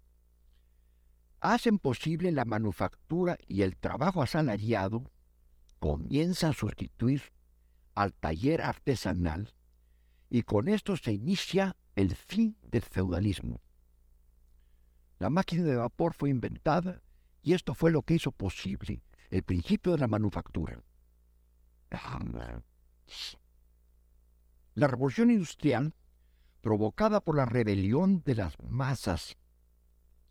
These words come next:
contra el feudalismo, destruyó este sistema de la explotación de la tierra. Con la abolición de la esclavitud, se obtuvo mano de obra para los inci-,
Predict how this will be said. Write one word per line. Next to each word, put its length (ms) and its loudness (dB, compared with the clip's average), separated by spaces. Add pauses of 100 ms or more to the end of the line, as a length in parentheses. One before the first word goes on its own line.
(320)
contra 420 2
el 60 0
feudalismo, 840 0 (880)
destruyó 640 0
este 240 0
sistema 580 0
de 80 2
la 80 0
explotación 720 -4
de 100 -2
la 120 -4
tierra. 520 -4 (1160)
Con 200 4
la 100 4
abolición 600 2
de 100 -2
la 60 2
esclavitud, 800 -4 (680)
se 180 2
obtuvo 920 -2
mano 480 2
de 120 2
obra 460 0 (360)
para 180 2
los 180 2
inci-, 440 -4